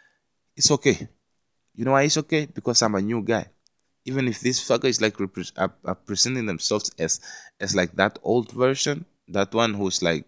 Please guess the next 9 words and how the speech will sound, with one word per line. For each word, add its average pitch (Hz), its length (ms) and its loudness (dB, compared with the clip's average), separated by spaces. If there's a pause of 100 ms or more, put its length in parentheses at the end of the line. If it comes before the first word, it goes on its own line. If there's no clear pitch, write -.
(100)
um, 80 220 -6
challenged 104 580 2
by 73 140 -4
me, 98 340 -2
obviously. 92 580 -2 (640)
It's 123 180 -4
like, 131 360 2 (1400)
you 117 140 -4
know, 156 300 -2